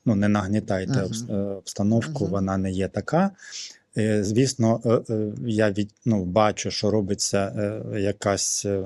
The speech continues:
Speaker 1: ведеться якась
Speaker 2: Якась
Speaker 1: роб-,
Speaker 2: робота. Мгм.
Speaker 1: робота в плані, о, в плані упорядкування всіх цих, е,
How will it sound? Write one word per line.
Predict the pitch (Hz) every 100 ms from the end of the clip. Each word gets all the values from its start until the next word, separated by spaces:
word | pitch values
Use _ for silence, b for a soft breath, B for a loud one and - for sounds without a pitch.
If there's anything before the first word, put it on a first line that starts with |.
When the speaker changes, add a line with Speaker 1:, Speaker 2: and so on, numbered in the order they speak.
| -
Speaker 1:
ведеться | 110 107 101 95 - 98
якась | 95 104
Speaker 2:
Якась | 104
Speaker 1:
роб-, | 110
Speaker 2:
робота. | 113 123 - 139 -
Мгм. | 147 156
Speaker 1:
робота | 110 113 151 156
в | 107
плані, | - 110 117 107 113 135
о, | 117 110
в |
плані | - 107 110 110
упорядкування | 120 95 117 104 104 - 101 120 110 101
всіх | 98 - 104 -
цих, | - 98 - -
е, | 98 95